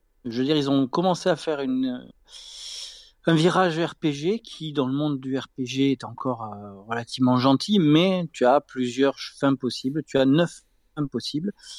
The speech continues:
euh, liées à la quête principale du héros sur sa famille, mais tu as aussi, euh, d'autres quêtes, euh, secondaires qui amènent d'autres fins possibles. Plus le fait qu'ils ont vraiment voulu faire un, un épisode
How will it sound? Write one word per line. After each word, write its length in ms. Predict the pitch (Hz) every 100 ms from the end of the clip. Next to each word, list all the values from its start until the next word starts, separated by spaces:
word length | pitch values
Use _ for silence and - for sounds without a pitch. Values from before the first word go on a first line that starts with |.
| - - - - - - - -
euh, 260 | 143 135 127
liées 260 | 135 156 156
à 80 |
la 80 | 139
quête 200 | - -
principale 460 | - 135 139 127 139
du 140 | 127
héros 180 | 123 127
sur 140 | - -
sa 140 | 117
famille, 340 | - 120 151
mais 140 | 175 139
tu 140 | -
as 20 |
aussi, 440 | 131 123 - 151 147
euh, 240 | 120 117 117
d'autres 400 | 147 - - 135
quêtes, 320 | 139 131 123
euh, 400 | 120 113 104 110 - _
secondaires 960 | - 135 123 123 120 120 - - 135 156 -
qui 100 | 127
amènent 400 | 117 123 123 113 110
d'autres 340 | 117 160 -
fins 180 | - 127
possibles. 420 | - - - 190 - - - - - -
Plus 380 | - 175 180 -
le 120 | 170
fait 300 | 143 170 175
qu'ils 400 | - 151 165 165
ont 80 | 151
vraiment 300 | 143 151 165
voulu 200 | 156 147
faire 220 | - 160
un, 260 | 151 147 139 139 131 - - _ _ - _ - - -
un 120 | 165
épisode 640 | 170 - 165 165 180 151